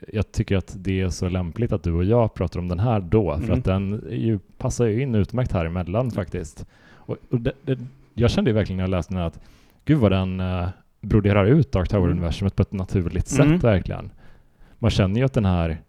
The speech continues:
Speaker 1: Charlie är besläktad med, alltså, men Blaine-kopplingen är ju så tydlig.
Speaker 2: Ja.
Speaker 1: Det är hans origin story, typ.
Speaker 2: Ja, det känns ju så.
Speaker 1: Mm.
Speaker 2: Och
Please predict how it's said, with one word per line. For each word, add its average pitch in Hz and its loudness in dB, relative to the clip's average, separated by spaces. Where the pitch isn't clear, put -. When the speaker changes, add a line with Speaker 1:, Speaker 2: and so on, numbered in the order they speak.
Speaker 1:
Charlie 98 2
är 92 -6
besläktad 87 -4
med, 85 -6
alltså, 92 -2
men 110 0
Blaine-kopplingen 107 -2
är 98 -2
ju 92 -2
så 87 -10
tydlig. 110 -2
Speaker 2:
Ja. 95 4
Speaker 1:
Det 95 4
är 107 6
hans 117 4
origin 87 2
story, 104 -4
typ. - -10
Speaker 2:
Ja, 160 4
det 165 -2
känns 156 0
ju 113 -6
så. - -8
Speaker 1:
Mm. 135 -2
Speaker 2:
Och - -10